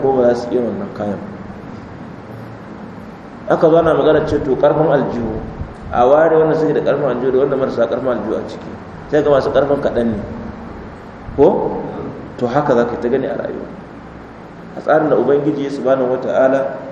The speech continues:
masu ƙarfi na ƙoli ba su suka farin jaye da yawa.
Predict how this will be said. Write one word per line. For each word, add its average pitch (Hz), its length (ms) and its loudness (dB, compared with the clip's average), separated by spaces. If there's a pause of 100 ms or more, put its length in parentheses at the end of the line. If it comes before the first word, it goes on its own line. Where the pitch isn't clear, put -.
(200)
masu 120 380 2
ƙarfi 156 320 4
na 156 80 6
ƙoli 160 380 2 (500)
ba 123 160 8
su 151 220 0
suka 147 240 0
farin 131 280 2
jaye 139 280 4
da 110 100 -2
yawa. - 240 -2